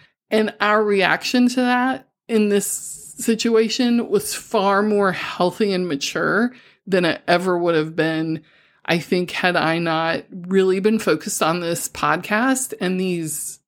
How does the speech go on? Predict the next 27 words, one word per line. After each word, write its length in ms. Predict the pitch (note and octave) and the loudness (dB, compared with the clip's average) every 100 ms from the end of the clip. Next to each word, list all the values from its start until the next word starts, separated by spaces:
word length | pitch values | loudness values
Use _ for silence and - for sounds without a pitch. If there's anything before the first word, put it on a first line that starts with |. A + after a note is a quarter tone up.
| - | -12
really 720 | G#3 A3+ A#3+ A3+ A3 G#3+ G#3+ | -6 -2 2 4 4 2 0
important 1080 | G3+ F#3+ - - G3+ G3 F#3 F3+ E3 - - _ - | -2 -4 -4 -2 0 0 -2 -6 -8 -12 -14 _ -12
concepts 540 | - B3 D#4 B3 E3+ F#3 | -2 2 2 2 -2 -2
and 220 | E3+ F3 | -6 0
theories 540 | B3 D#4 G#3+ D#3+ D#3+ | 2 4 4 2 -2
and 260 | - F3+ F3 | -4 -6 -6
practices. 960 | - F3 C4+ - F3 - D3+ C3+ C3+ - - - - _ - | -4 -4 -2 -2 -2 0 -2 -4 -6 -10 -20 -20 -20 _ -4
And 440 | F#3+ F#3+ F#3+ F#3+ - | -2 0 0 -2 -4
it's 340 | B3 - - - | -4 -4 -6 -2
just, 320 | C#4+ C4+ - | 0 -2 -2
it's 200 | B3 - | -6 -2
so 380 | - - A3+ G#3+ | -2 2 2 2
important. 600 | G3 - F3 F3 B3+ - | 0 -4 -4 -4 -6 0
It 160 | A#3 A#3+ | 0 2
is 160 | A3 | 0
so 420 | - - A3+ G#3+ | 0 2 2 4
important 560 | A3 G#3 - G#3 F#3 F#3 | 2 0 0 -2 0 -4
to 140 | - F#3+ | -2 -2
make 300 | F#3 F#3 A3 | 0 -2 -2
yourself 500 | G3 - F3 E3+ - | -6 0 0 0 -4
a 100 | - | -8
priority, 680 | - F3 E3+ E3+ E3+ F3 | -2 0 0 -2 -2 -4
how 320 | F3+ - F#3+ G3+ | -6 -2 0 2
you 260 | G3+ G#3 | 2 0
understand 880 | G3+ G3 F#3 - - - F3+ F3+ E3+ | 0 -2 -2 -4 -6 -2 0 0 -2
yourself, 420 | D#3 - D#3 D3 | -6 -4 -6 -2
right? 320 | D#3+ E3+ F3+ | 0 0 -2